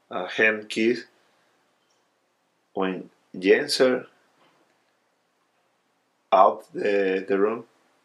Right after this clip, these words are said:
broken yourself. She have five. What do you think, uh, I doing after this?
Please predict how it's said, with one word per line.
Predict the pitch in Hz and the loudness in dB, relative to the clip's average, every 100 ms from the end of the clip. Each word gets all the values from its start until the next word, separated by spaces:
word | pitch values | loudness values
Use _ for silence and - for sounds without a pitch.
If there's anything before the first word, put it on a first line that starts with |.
| _ _ _ _ _ _ _ _ | _ _ _ _ _ _ _ _
broken | - 104 104 101 | 4 6 6 0
yourself. | 92 - 92 90 - _ _ _ _ _ _ _ _ _ _ _ _ | -6 -6 -8 -10 -16 _ _ _ _ _ _ _ _ _ _ _ _
She | - | -2
have | 101 104 - | 0 -2 2
five. | 95 95 92 - _ _ _ _ _ _ _ _ _ _ _ _ _ _ _ _ _ _ _ _ _ _ _ _ _ _ _ _ _ _ _ | 4 4 -2 -10 _ _ _ _ _ _ _ _ _ _ _ _ _ _ _ _ _ _ _ _ _ _ _ _ _ _ _ _ _ _ _
What | 104 104 | 4 4
do | |
you | 113 104 | 2 -4
think, | 107 98 | -6 -4
uh, | 95 92 - | -4 -2 -2
I | - 92 | -2 -2
doing | 92 90 92 | -2 -4 -6
after | 92 95 95 | -8 -6 -6
this? | 95 95 | -6 -10